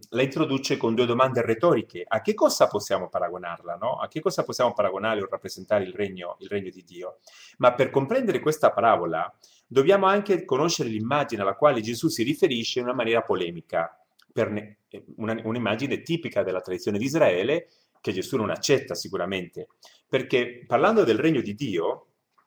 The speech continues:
il profeta Ezechiele, ehm, lo, lo, lo vedeva come, eh, un grande, eh, un grande cedro, un grande albero, una grande pianta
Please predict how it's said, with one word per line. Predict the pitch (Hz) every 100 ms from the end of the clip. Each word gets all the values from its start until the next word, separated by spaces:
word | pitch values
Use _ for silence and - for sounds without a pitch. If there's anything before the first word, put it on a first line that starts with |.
| _ _ -
il | 131
profeta | - 120 190 170
Ezechiele, | - 104 - 139 104 87 104 135 _ _ _ _
ehm, | 113 113 110 110 107 -
lo, | - 131 151 151
lo, | 135 135 135
lo | 135
vedeva | 143 160 202 160 - 151 - _ _ -
come, | 165 165 175 170
eh, | - 113 113
un | 123 123
grande, | 139 156 156 127 117 107
eh, | - 104 101
un | 101
grande | 107 135 135 113
cedro, | - 151 120 101
un | 101
grande | 104 117 110
albero, | 117 127 107 101 95
una | 95 92
grande | 90 113 123 104
pianta | 135 127 95 - 98 120 147